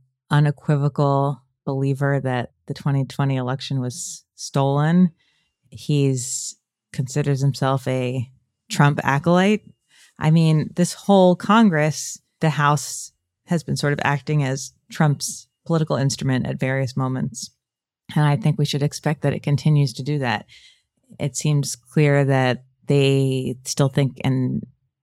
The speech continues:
impeachment inquiry into Biden will go forward at some point. Uh, one question that a lot of people had was like,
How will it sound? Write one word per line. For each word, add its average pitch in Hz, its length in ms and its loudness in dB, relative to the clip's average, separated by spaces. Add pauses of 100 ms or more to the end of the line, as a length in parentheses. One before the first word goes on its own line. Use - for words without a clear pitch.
(140)
impeachment 151 580 2
inquiry 151 460 4
into 139 180 2
Biden 139 500 2
will 127 320 0
go 123 220 -2
forward 175 540 2
at - 120 -2
some 156 220 4
point. 151 400 2 (800)
Uh, 160 300 6
one 196 300 6
question 185 560 2
that 147 200 -2 (280)
a 160 60 4
lot 151 200 6
of 151 100 -2
people 139 720 2
had 139 680 0 (300)
was 139 420 2
like, 131 260 -2